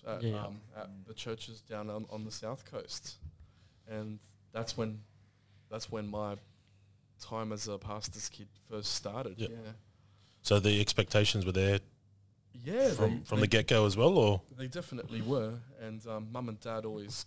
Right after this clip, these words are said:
Speaker 1: kind of prompted us to behave in a certain way in
Speaker 3: Yeah.
Speaker 1: front
Speaker 2: Yeah,
Speaker 1: of
Speaker 2: yeah.
Speaker 1: people.
Speaker 3: Yeah.
Speaker 1: Um, they always did that from the start anyway,
Speaker 3: Yeah.
Speaker 1: uh, being very conservative church members. But now that Dad had a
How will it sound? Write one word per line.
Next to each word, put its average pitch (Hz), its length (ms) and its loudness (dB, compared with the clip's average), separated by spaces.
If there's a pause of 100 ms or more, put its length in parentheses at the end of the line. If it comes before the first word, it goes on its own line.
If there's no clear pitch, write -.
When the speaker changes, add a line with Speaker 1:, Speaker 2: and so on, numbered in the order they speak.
(160)
Speaker 1:
kind 107 100 -12
of 101 120 -16
prompted - 480 -16
us 101 200 -10 (140)
to 110 60 -14 (240)
behave 107 220 -14
in 107 80 -16 (320)
a 113 40 -20
certain 113 420 -10
way 107 120 -18 (120)
in 98 60 -4
Speaker 3:
Yeah. 90 80 2
Speaker 1:
front - 160 -4
Speaker 2:
Yeah, 120 100 -8
Speaker 1:
of 101 60 -14
Speaker 2:
yeah. 107 80 -10
Speaker 1:
people. 110 260 -16 (380)
Speaker 3:
Yeah. 90 120 -20 (400)
Speaker 1:
Um, 110 560 4 (280)
they 120 220 -4 (100)
always 127 300 -2
did 113 220 -10
that - 160 -10
from 101 360 -10 (260)
the 104 60 -20
start 104 400 -4
anyway, 104 560 -8
Speaker 3:
Yeah. 101 100 -18 (720)
Speaker 1:
uh, 101 200 -10
being 104 180 -12
very 101 300 -20 (240)
conservative 104 720 -12 (120)
church 107 340 -10
members. 104 520 -16 (840)
But 107 280 -6 (720)
now 110 220 -10
that 104 220 -8
Dad 104 240 -10
had 104 240 -10
a 101 200 -10